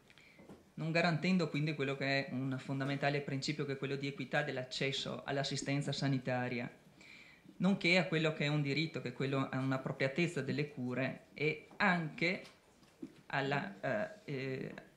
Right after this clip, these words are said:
mio avviso che anche questo diventa un punto importante, perché poi ricade sulla fruizione, poi su, non sulla fruizione, sull'erogazione dei servizi,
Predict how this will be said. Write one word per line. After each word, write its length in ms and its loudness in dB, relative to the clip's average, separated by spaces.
mio 180 0
avviso 320 0
che 80 -2
anche 160 -2
questo 180 0
diventa 220 -2
un 180 -4
punto 480 0
importante, 440 4
perché 220 2
poi 260 6
ricade 600 6
sulla 200 -2
fruizione, 480 0
poi 220 2
su, 120 0
non 140 4
sulla 140 2
fruizione, 260 0
sull'erogazione 500 4
dei 120 2
servizi, 640 -2